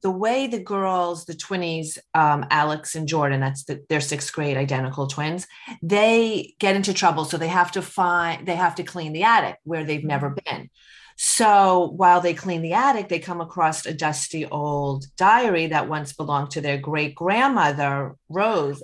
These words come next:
Speaker 1: And so then the next thing they know, these magical powers once possessed by Rose and her twin, Molly,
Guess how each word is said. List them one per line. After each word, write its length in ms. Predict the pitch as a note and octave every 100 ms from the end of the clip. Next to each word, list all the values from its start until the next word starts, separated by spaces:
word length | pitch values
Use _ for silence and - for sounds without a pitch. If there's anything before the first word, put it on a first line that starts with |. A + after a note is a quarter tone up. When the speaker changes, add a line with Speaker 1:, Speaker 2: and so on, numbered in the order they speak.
| -
Speaker 1:
And 200 | D#3 D#3+
so 320 | C#3 F3 D#3+
then 400 | D#3+ D#3+ D#3+ D#3
the 100 | C3+
next 460 | D#3+ E3 D#3 - -
thing 220 | F3+ E3
they 160 | D#3+ D#3+
know, 800 | F3 A3 B3 G#3 F3+ F3 F3 -
these 220 | D#3 D#3+ F3
magical 420 | F3+ F#3 E3+ E3
powers 400 | F3+ E3 D#3+ D3+
once 320 | D#3 D3+ - _ -
possessed 360 | D#3+ E3+ D#3
by 120 | - D#3
Rose 320 | D#3+ D#3 D3+
and 200 | C3+ C3+
her 340 | C#3 B3+ F#4+
twin, 400 | F#4 F3+ D#3+ D3+
Molly, 720 | D#3+ A3+ D#4 G#3 D3 C#3 C#3